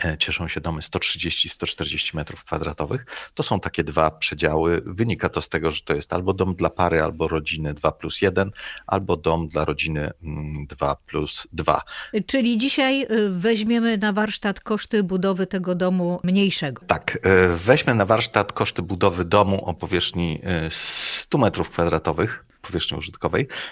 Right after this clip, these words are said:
Speaker 1: ponieważ to dość łatwo można sobie wtedy przeliczyć i dość łatwo można sobie skalkulować, e, ile by to kosztowało, e, w przypadku nieco większego czy nieco mniejszego domu.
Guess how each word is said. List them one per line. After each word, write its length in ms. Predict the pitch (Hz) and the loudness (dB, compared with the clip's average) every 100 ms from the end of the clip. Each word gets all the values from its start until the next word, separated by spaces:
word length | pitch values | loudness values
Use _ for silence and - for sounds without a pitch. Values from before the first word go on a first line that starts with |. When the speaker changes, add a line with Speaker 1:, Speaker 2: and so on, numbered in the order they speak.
| - | -8
Speaker 1:
ponieważ 280 | 220 160 120 | -2 0 2
to 120 | 113 | 0
dość 260 | 95 90 - | 0 0 2
łatwo 300 | 90 - 87 | 2 2 0
można 300 | 82 78 76 | 0 0 -2
sobie 240 | 87 78 | 0 -2
wtedy 300 | - 87 80 | -2 -2 0
przeliczyć 600 | - - 78 85 80 - | 0 0 -2 -6 -6 -6
i 40 | 80 | -6
dość 300 | 76 - 85 | -6 -4 -2
łatwo 320 | 80 - 82 | -2 -2 -4
można 320 | 80 73 73 | -2 -4 -6
sobie 300 | - 73 78 - - - - | -4 -2 -2 -4 -12 -10 -12
skalkulować, 840 | - 80 71 82 76 71 - - | -4 -2 2 2 4 2 0 -2
e, 200 | 80 76 - - | -2 -2 -2 2
ile 180 | 87 | 2
by 100 | 80 | 2
to 140 | - - | -4 -8
kosztowało, 960 | 85 - 78 78 78 78 80 - - 76 - | -8 -4 2 6 6 6 4 2 0 -2 -2
e, 40 | |
w 60 | - | -6
przypadku 800 | - - - - - 73 73 - | -6 -2 -4 -4 -4 -2 -4 -6
nieco 260 | 85 78 73 | -6 -6 -6
większego 420 | 71 - 76 76 | -6 -6 -6 -6
czy 160 | - | -4
nieco 460 | 76 71 - 71 - - | -6 -8 -8 -8 -10 -6
mniejszego 540 | 87 85 76 - 78 | -2 0 0 -2 -4
domu. 200 | 71 - | -8 -10